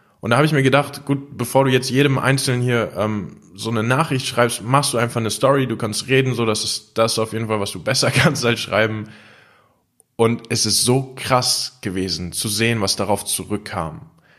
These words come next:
Ich, ich finde es so heftig, wie viele Leute wirklich erstmal zum einen diesen Content überhaupt konsumieren,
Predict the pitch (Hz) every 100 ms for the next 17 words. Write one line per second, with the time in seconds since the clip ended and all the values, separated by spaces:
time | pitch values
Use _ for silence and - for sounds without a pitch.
0 | _ _ _ - - - - 123 151 160
1 | - 151 135 139 139 127 117 - 127 113
2 | 110 135 135 113 113 110 107 - - _
3 | 98 - 135 117 - - 117 98 117 110
4 | 107 101 - 120 139 151 143 139 - -
5 | 107 110 107 - 110 104 104 113 160 170
6 | -